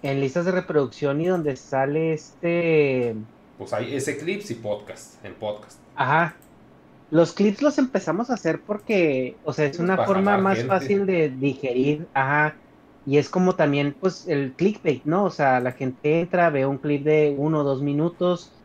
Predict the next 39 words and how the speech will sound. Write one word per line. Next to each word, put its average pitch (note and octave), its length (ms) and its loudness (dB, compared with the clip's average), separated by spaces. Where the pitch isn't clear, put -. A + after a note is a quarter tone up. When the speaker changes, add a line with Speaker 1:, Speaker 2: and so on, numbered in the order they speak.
Speaker 1:
y C3+ 160 2
eventualmente, C#3 800 0
pues, D3+ 220 -2
si C3+ 80 -6
te C3+ 100 -2
interesa B2+ 540 0
lo D#3+ 140 2
que C3+ 100 0
ves B2 180 -2
en D#3 80 -2
el C3+ 80 -2
clip, E3+ 300 0
pues, C3 120 -4
es B2+ 60 -8
muy A#2+ 40 -4
Speaker 2:
Bastante. - 60 -8
Speaker 1:
probable C3 320 2
que - 120 -4
te B2+ 120 -8
pases C3 360 -8
a C#3 80 4
ver C3 220 2
un B2+ 100 0
pinche D3 460 0
video B2 260 0
de B2+ 100 2
dos C3+ 200 0
horas, D#3 320 2
¿no? F3 120 -2
Speaker 2:
Simón. G2 340 -14
Speaker 1:
Entonces, F3 680 2
eh, D3+ 420 2
dejé E3 340 0
de A3+ 60 4
subir E3 320 0
los G#3 440 -2
clips F#3 400 -2
ahorita F#3 540 -2
porque C#3+ 540 -2